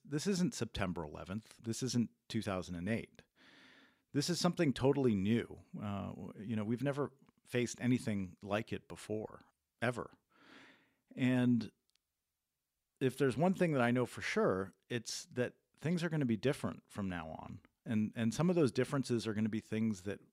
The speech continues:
we have no control over whatsoever. But, but some others, and, and I actually think most others, are gonna be the result of decisions and choices that we make. They're gonna be the result of decisions and choices that we make as individuals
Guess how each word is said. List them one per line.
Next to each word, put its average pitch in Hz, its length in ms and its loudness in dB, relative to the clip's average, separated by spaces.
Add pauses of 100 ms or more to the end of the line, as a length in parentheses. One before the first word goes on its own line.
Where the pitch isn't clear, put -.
(200)
we 104 180 -4
have 98 260 -4
no 120 360 2
control 120 480 -2
over 87 380 -6 (120)
whatsoever. 104 640 -4 (580)
But, 117 160 -2 (200)
but 117 180 -4
some 185 200 4
others, 107 440 4
and, 107 200 -4
and 120 120 -2
I 147 60 -2
actually 156 280 -2
think 110 200 0
most 117 420 4
others, 76 440 -8
are 120 120 -4
gonna 135 160 4
be 127 100 2
the 117 100 2
result 113 440 2
of 95 200 -4
decisions 101 680 0
and 104 180 -6
choices 90 760 -2 (120)
that 101 160 -2
we 104 120 -2
make. - 460 -4 (460)
They're 104 180 -2
gonna 113 160 4
be 104 140 -2
the 101 100 0
result 107 380 0
of 95 180 -4
decisions 107 500 -2
and 104 80 0
choices 104 400 -2
that - 120 -8
we 101 80 -6
make 101 280 -2
as 92 120 -6
individuals 113 760 0